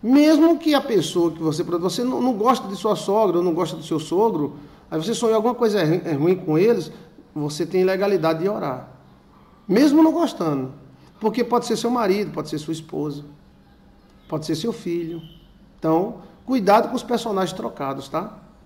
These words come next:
Porque é um código. Tem que desvendar os códigos, né, pastor? Maria Micheleta. Exato. É um código. E isso é coisa boa, que você não escuta em canto nenhum, mas tá escutando aqui no canal Joilson de Assis, todas as tardes, às três horas da tarde.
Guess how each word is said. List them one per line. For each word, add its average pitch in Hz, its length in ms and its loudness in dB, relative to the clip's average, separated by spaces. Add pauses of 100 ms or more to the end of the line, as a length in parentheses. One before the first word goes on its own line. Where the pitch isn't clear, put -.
(120)
Porque 175 500 4 (460)
é 170 80 -2
um 208 160 -2
código. 139 500 -2 (520)
Tem 226 140 4
que 233 120 -4
desvendar 220 420 4
os 254 120 2
códigos, 190 420 4
né, 247 80 4
pastor? 165 300 0
Maria 196 260 4
Micheleta. 220 520 2
Exato. 240 720 4 (520)
É 160 120 0
um 233 140 0
código. 208 580 2 (400)
E 170 80 0 (140)
isso 269 200 4
é 311 60 8
coisa 240 380 4
boa, 185 680 6 (220)
que 170 80 -10
você 202 240 2
não 254 80 2
escuta 240 300 -4
em 214 40 -4
canto 247 220 -2
nenhum, 233 280 2
mas - 120 -2
tá - 60 -2
escutando 214 400 -2
aqui 226 160 -4
no 208 100 -2
canal 190 240 0
Joilson 190 260 2
de 214 80 -2
Assis, 208 280 -2
todas 294 340 0
as 220 180 2
tardes, 202 240 2
às - 60 -2
três 226 220 -2
horas 202 160 2
da 220 100 -4
tarde. 135 400 -6